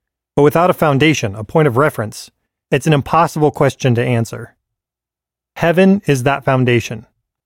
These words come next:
and God is that point of reference. We are children of God. He loves us. He created us for the purpose of allowing us to become what we are capable of becoming. At the end of the day,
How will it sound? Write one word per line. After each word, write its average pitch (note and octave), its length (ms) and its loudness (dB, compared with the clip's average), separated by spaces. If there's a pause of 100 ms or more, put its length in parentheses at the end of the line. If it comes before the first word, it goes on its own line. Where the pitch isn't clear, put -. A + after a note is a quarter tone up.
and C3+ 200 0
God D3 420 2 (240)
is B2+ 180 0
that C3+ 220 -2
point C3 180 0
of A#2 120 -2
reference. - 500 -6 (1000)
We D3+ 160 4
are G3 120 4
children D#3 400 2
of A#2+ 80 0
God. G#2 340 -4 (440)
He C#3+ 100 2
loves C3 320 2
us. - 320 -16 (520)
He D3+ 80 2
created E3+ 440 2
us G#3 120 2
for - 140 -4
the D3 100 2
purpose F3 460 -2
of C3+ 80 0
allowing C#3 480 2
us B2+ 160 0
to - 100 -2
become D3 420 0
what C3+ 280 0
we E3 120 4
are E3 100 2
capable B2+ 540 0
of G#2+ 120 -2
becoming. C3+ 460 -4 (880)
At A#2+ 140 -2
the D3+ 100 4
end E3+ 140 4
of F3 80 0
the E3 80 2
day, G#2+ 340 -2